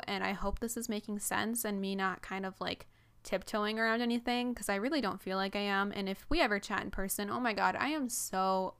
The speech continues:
open about this. But because my podcast is kind of like a blind platform where I really don't know who's listening, um, I just have to be a little bit more careful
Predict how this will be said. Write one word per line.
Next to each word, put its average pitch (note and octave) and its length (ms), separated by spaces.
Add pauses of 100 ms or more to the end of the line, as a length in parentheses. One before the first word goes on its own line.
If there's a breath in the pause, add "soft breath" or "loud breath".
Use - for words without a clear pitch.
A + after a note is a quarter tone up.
(160)
open F#3+ 460
about G#3 360
this. A3 340 (320 loud breath)
But A#3 120
because C4 320
my C4+ 140
podcast G3 540
is G3 100
kind G3 220
of G3+ 100
like G#3 180
a G3+ 60
blind F#3 540
platform G#3 580
where F#3+ 80
I F#3+ 100
really F#3 300
don't F3+ 200
know F3+ 120
who's F#3+ 220
listening, G3+ 520 (440 loud breath)
um, F#3 240
I C4+ 100
just - 420
have G#3 240
to A3 120
be G#3 100
a F#3+ 100
little F#3 200
bit F#3 100
more F3 160
careful A3 640